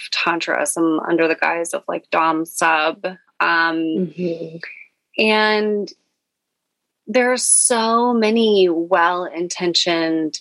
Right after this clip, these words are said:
Speaker 1: people. I mean, it was me along my path, like, looking at these things going, "Oh, is, is this an awakened truth? Is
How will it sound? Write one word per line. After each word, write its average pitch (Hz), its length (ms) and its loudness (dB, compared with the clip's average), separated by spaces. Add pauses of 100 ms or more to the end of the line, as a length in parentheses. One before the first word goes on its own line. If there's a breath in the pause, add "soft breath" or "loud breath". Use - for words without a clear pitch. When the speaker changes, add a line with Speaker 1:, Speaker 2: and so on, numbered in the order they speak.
Speaker 1:
people. 156 680 4
I 165 60 -6
mean, 160 340 -2
it - 80 -4
was 160 220 -4
me 160 260 0
along 151 320 0
my 175 180 0 (100)
path, 151 360 -4
like, 170 160 -4
looking 196 460 0
at 190 100 0
these 175 280 0
things 151 280 -2
going, 151 220 -2 (100)
"Oh, 208 200 2
is, 165 220 -2 (140)
is 170 240 -4 (140)
this 160 480 0
an 220 160 0
awakened 226 600 0
truth? 247 440 0
Is 165 220 -4